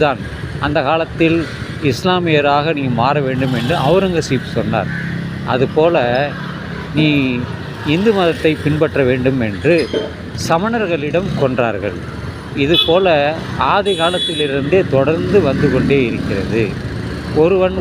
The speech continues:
ஒரு மதத்தை தான் விரும்பி ஏற்றுக்கொள்ளும் பொழுது அங்கே எந்த விதமான சண்டை, சச்சரவுகள், பிரச்சனை எதுவுமே கிடையாது. ஆனால் அதை மனதிலே புகுத்தும் பொழுது அவனுக்கு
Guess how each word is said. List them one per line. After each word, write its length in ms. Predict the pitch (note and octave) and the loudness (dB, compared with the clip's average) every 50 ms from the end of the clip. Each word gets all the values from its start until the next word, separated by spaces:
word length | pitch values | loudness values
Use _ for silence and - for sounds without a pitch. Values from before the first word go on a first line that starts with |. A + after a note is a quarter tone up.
| D#3 D3+ | 2 2
ஒரு 100 | D3 C#3 B2+ C3+ | 2 2 2 2
மதத்தை 360 | D3+ E3 F3+ F3 - - F#3 F3+ F3 - - - C#3+ | 4 4 2 2 2 2 2 2 0 -4 -4 -2 0
தான் 280 | D3 E3 F#3+ G#3+ A3+ A3+ G3+ E3 | 2 4 4 2 2 0 2 2
விரும்பி 320 | E3+ E3+ F#3 F3+ F3 F#3 D#3 C#3+ D#3+ | 4 4 4 4 4 4 4 4 4
ஏற்றுக்கொள்ளும் 600 | D3 - D#3 D#3 - - C#3+ C3+ C3+ C3+ A#2+ A2 | 2 2 0 0 2 2 2 2 2 2 2 2
பொழுது 340 | A#2 A2 G#2+ A#2 D#3+ F3+ D#3 A2+ - - - - - - - C3 | 2 2 2 4 4 4 2 2 -2 -6 -10 -12 -10 -6 -4 -2
அங்கே 200 | C3+ C3+ B2+ C3 A2+ A2 B2 | -2 0 2 2 2 2 0
எந்த 160 | D3+ D#3+ F#3+ G3 | 0 2 4 4
விதமான 520 | F3 D#3+ C#3 D3 C#3 C3+ A2+ G#2 A2+ G#2 B2 E3 F3+ D#3+ - - - - - - - | 4 4 2 2 2 2 2 2 0 0 0 -2 -2 -4 -8 -14 -14 -14 -10 -6 -4
சண்டை, 340 | B2+ C3+ D3 C#3+ D3+ D#3 D#3 C#3 - | -2 -2 0 0 0 0 0 0 -2
சச்சரவுகள், 720 | C#3 B2+ - - D3+ C3+ C3+ B2 A#2 G2+ B2+ D#3 D3+ - | -4 -2 0 0 0 0 0 0 0 -2 -2 -2 -2 -2
பிரச்சனை 380 | - B2 - - - D3+ C3 B2+ A2 G2 G#2+ | -4 -4 -2 0 -2 0 0 0 0 0 0
எதுவுமே 400 | A2+ C3 D#3 D3 C3+ B2+ C#3+ C#3+ - - | 0 2 2 2 2 2 0 -2 -2 -4
கிடையாது. 500 | A#2 G#2+ G#2+ G#2 G2+ G2 F2+ E2 F2 G2 - - - - - - - - - - - C3+ | -4 -2 -2 -2 -2 -4 -6 -8 -10 -12 -14 -16 -18 -18 -18 -18 -18 -18 -10 -4 -2 0
ஆனால் 380 | C3 B2+ A2+ A#2 C3 C3+ A#2+ G2 G2+ - - - - - - B2+ | 0 0 0 0 0 0 -2 -4 -6 -8 -14 -20 -20 -10 -4 -2
அதை 240 | B2+ B2+ C3 C3+ B2+ B2+ A#2 A2+ A2 A2+ A2+ B2+ C3+ - - - - - - - B2 | 0 2 2 2 2 2 0 -2 -2 -4 -6 -8 -12 -18 -20 -20 -20 -18 -10 -4 -2
மனதிலே 480 | B2 C#3 D#3+ E3 F3 D#3+ D3 D3+ D3+ D3 D3 D3 D3 - - - - | -2 0 0 0 0 2 4 4 4 4 2 -2 -6 -10 -16 -8 0
புகுத்தும் 540 | - E3+ E3 D#3+ G#3+ G3+ - - G3+ F3 E3 C3 | 2 2 4 4 4 2 4 2 2 2 4 2
பொழுது 380 | C3 B2 G#2 G#2+ F2 G#2+ C#3 C3+ G2 E2+ - - - - - - - - C3+ | 2 2 2 0 2 2 2 2 2 -2 -6 -16 -20 -20 -20 -16 -8 -2 0
அவனுக்கு 420 | C3+ C3+ C#3+ C3 A#2+ - - C3 | 0 2 2 0 0 0 0 2